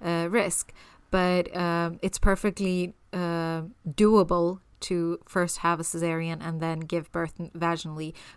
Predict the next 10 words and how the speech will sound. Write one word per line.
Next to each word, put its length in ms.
But 420
it's 240
like 220
a 180
fifty 380
fifty 600
shot. 540
So 300
you 180
can, 520